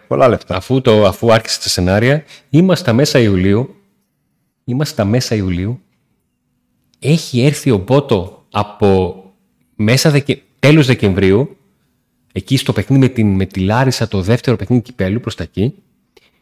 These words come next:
Speaker 2: και δεν έχει γραφτεί μισό όνομα από τη Σαχτάρ. Τι έγινε, ρε παιδιά;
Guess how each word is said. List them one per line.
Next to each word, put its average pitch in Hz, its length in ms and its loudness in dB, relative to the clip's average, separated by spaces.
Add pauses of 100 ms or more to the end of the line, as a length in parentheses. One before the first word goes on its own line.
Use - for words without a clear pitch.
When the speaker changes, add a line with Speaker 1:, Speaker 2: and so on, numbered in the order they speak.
(640)
Speaker 2:
και 143 120 -2
δεν 139 200 0
έχει 165 160 0
γραφτεί 147 720 -2
μισό 135 680 0
όνομα 135 540 0 (300)
από 120 280 -4
τη - 80 -8
Σαχτάρ. - 400 -2 (600)
Τι - 180 -2
έγινε, 196 220 4
ρε 90 80 -2
παιδιά; 85 320 -12